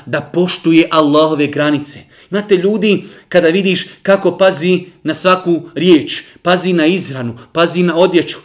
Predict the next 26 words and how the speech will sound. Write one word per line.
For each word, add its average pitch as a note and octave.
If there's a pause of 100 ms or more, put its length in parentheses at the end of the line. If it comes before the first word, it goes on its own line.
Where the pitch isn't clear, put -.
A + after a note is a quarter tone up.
(140)
pazi E3+
na F3+
suprugu, D#3+ (120)
pazi F3
na F#3
halal, F#3 (160)
e, D3+
opskrbu, C#3+ (120)
pazi, D#3+
pa G3+ (220)
čuva D4+
Allahove A#3
granice G3 (160)
do D3 (140)
u -
najsitnije B3
detalje, E3+ (120)
znaj E3
da D3+
je C#3
to F#3+
pokazatelj D#3
čistote D#3+
njegova C#3+
srca. - (360)
Obrnuto, B3+